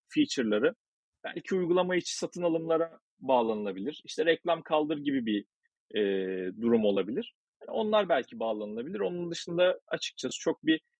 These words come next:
hem geliri yok bannerların. Hani bannerlardan <laughs> pek gelir elde edilemez. O biraz daha çok fazla işte benim az önce söylediğimin tam tersi. Widget'larla ben, e, kullanıcıyı,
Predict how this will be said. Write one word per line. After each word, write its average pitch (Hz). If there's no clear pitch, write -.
hem 196
geliri 196
yok 196
bannerların. 151
Hani 117
bannerlardan 160
<laughs> -
pek 147
gelir 147
elde 143
edilemez. 143
O 127
biraz 127
daha 135
çok -
fazla 131
işte 139
benim 165
az 147
önce 160
söylediğimin 156
tam 160
tersi. 117
Widget'larla 160
ben, 180
e, -
kullanıcıyı, 156